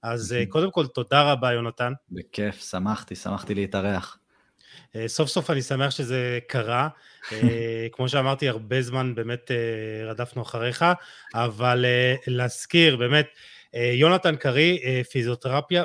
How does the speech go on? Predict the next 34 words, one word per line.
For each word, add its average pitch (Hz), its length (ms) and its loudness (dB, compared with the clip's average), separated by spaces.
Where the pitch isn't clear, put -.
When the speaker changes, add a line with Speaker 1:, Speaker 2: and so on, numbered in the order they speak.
Speaker 1:
וספורט, 117 540 -2
נכון? 151 240 -4
ככה 151 220 -2
קוראים 147 240 -2
לדף? 156 380 0
Speaker 2:
נכון. 92 280 -8
Speaker 1:
יופי, 113 280 -8
אז 107 160 -12
תעקבו 123 460 0
אחריו. 160 400 2
אה, 123 720 0
אני 143 180 4
באופן 165 320 4
אישי 170 420 4
מאוד, 139 680 4
אה, 135 400 -2
אוהב 147 240 0
לקרוא 135 400 -4
את 139 120 -6
הדברים 131 440 -2
שאתה 131 280 -8
כותב, 156 440 0
אני 120 120 -8
משתף 120 500 -6
Speaker 2:
Mm. - 20 -2
Speaker 1:
המון, 151 380 -2
כי 120 200 -8
מאוד 123 220 -6
חשוב 135 300 -8
לי 135 80 -2
Speaker 2:
מגניב. 131 140 -2
Speaker 1:
גם 131 120 -2
להנגיש 131 440 -6
ל-, - 20 -4